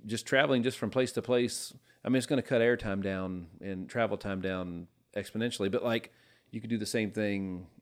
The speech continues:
underground too, right? So there's, what are, so what do you know about, um, it's hard to know what's real and what's not, what's fact and what's fiction. I, I like all the, I like the fiction as much as I like the fact, just because it makes you think.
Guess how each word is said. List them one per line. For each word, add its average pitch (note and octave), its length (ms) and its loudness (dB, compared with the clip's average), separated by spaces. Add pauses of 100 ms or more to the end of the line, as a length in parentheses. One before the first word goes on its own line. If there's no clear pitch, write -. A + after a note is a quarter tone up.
(380)
underground G2 500 -2
too, B2 220 -2
right? G2 280 0
So A2 200 2
there's, A#2+ 320 4 (280)
what E3+ 220 6
are, C#3+ 120 4
so E3 140 4
what F3 160 8
do F#3+ 60 4
you F3+ 80 4
know D3+ 140 8
about, B2+ 460 6 (440)
um, G#2+ 580 2
it's C#3+ 140 2
hard D3+ 200 8
to A#2 60 6
know A#2+ 300 10
what's A2+ 340 4
real A2 180 6
and G#2 100 0
what's G2 180 0
not, G2 420 2 (120)
what's G#2 160 -6
fact G2+ 320 2
and A2 60 0
what's G2 140 0
fiction. G#2 380 0
I, A2 120 2
I A#2 100 2
like B2+ 240 6
all G#2 200 6
the, G#2 140 -2
I C3 60 4
like D3 180 6
the A#2+ 80 -4
fiction B2+ 320 -2
as G2+ 100 -4
much A2 220 -2
as A2+ 60 -2
I G#2 80 6
like G2 220 2
the F#2+ 60 -6
fact, G#2 360 -4
just - 180 -10
because G#2 300 0
it - 100 -8
makes G2+ 240 0
you G#2 60 0
think. G#2 380 -6